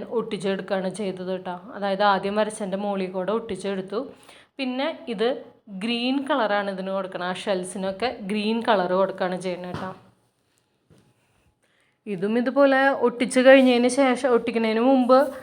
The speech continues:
പെയിൻറ് ചെയ്യുകയാണെങ്കിൽ അതാണ് കേട്ടോ നല്ലത്. കാരണം പിന്നെ പെയിൻറ് ചെയ്യുമ്പോഴേ പിന്നെ ഫ്രെയിമിലോ ഒന്നിലാവാൻ പാടില്ല, ഫ്ലവറിന് ഒന്നും ആവാൻ പാടില്ല.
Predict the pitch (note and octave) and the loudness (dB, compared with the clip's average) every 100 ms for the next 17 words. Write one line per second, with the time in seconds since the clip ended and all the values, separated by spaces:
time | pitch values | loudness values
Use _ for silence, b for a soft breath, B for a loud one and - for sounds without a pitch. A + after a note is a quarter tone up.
0 | B - B3+ A#3 A3 B3 B3 A#3+ B3 A#3+ | B -4 -2 -2 -2 -2 -2 -2 -2 0
1 | G#3+ A3 G#3 G#3 G3+ G3 F#3 F3+ G#3 C4+ | 0 0 0 0 0 0 -2 -4 -6 -8
2 | - _ _ _ _ _ _ _ _ _ | -16 _ _ _ _ _ _ _ _ _
3 | _ _ A#3 A3 A3 B3 A#3 C#4 C4 A#3 | _ _ -4 -4 -4 -4 -2 0 0 0
4 | B3+ A#3+ A3+ G3 A3+ G#3+ A3+ A3 B3+ A3 | -2 0 0 -2 -2 -2 -4 -2 0 2
5 | G#3+ G#3 G#3+ A#3 G#3 G#3 G#3+ A#3 G#3+ F#3 | 2 0 2 2 2 0 4 4 4 2
6 | F#3 G3 F#3+ F#3 E3+ - G#3 F#3+ F#3 F#3+ | 2 0 0 -4 -6 -2 0 0 -2 -4
7 | G3 F#3+ G#3 G3 F3 F3+ F3+ F3 E3+ | -2 -2 0 -2 -4 -6 -6 -8 -10